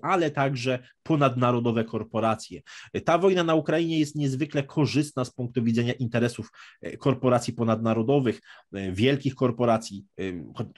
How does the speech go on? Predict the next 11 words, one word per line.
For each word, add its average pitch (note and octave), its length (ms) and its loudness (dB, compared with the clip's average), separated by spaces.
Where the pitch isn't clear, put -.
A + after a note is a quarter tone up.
nie A3+ 240 0
tylko D#3+ 240 2
zbrojeniowych C3+ 640 4
oczywiście, G#2 460 -4
ale G#2 120 0
korporacji A2+ 540 -2
takich, A2 320 -4
nazwijmy A2+ 340 2
to, B2+ 100 0
informacyjnych, C#3 1000 2
y, - 0 -